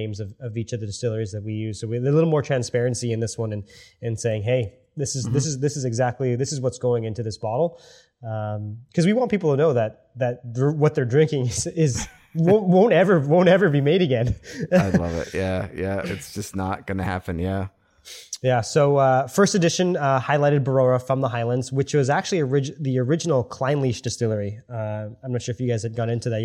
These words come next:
Speaker 1: yet. Uh,
Speaker 2: No,
Speaker 1: so
Speaker 2: no, go for
Speaker 1: we
Speaker 2: it,
Speaker 1: have
Speaker 2: no.
Speaker 1: the Clyn-, we have the Clynelish distillery now, uh, but, uh, they were growing so fast that they, that they grew out of their original distillery. So that one got renamed Barora,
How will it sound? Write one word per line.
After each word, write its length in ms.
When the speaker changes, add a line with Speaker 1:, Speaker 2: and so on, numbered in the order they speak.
Speaker 1:
yet. 140
Uh, 520
Speaker 2:
No, 160
Speaker 1:
so 120
Speaker 2:
no, 120
go 140
for 100
Speaker 1:
we 60
Speaker 2:
it, 20
Speaker 1:
have 180
Speaker 2:
no. 40
Speaker 1:
the 40
Clyn-, 340
we 100
have 180
the 60
Clynelish 380
distillery 400
now, 300
uh, 640
but, 460
uh, 200
they 240
were 120
growing 300
so 180
fast 320
that 160
they, 380
that 240
they 160
grew 240
out 100
of 100
their 180
original 340
distillery. 520
So 460
that 260
one 160
got 220
renamed 400
Barora, 520